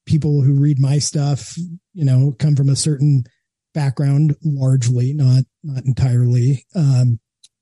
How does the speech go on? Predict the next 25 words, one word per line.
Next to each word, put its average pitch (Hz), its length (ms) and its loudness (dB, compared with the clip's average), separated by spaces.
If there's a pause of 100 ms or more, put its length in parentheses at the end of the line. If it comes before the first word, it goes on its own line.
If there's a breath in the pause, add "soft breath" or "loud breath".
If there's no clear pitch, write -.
and 147 340 2
people 147 220 0
who 147 80 2
read 143 180 2
other 139 200 0
stuff 147 320 -4
come 147 160 0
from 139 160 0
the 135 80 2
other 131 160 2
side, 135 640 0
and 135 640 2 (260)
it's 185 240 -4
siloed. 151 640 -2 (300 loud breath)
I - 20 -2
think 165 160 -2
part 170 200 0
of 151 40 -4
that 135 180 0
is 131 120 0
because 135 400 0
the 131 200 0
journalism 131 920 0 (220)
folks 131 520 -4 (200)
who 127 480 0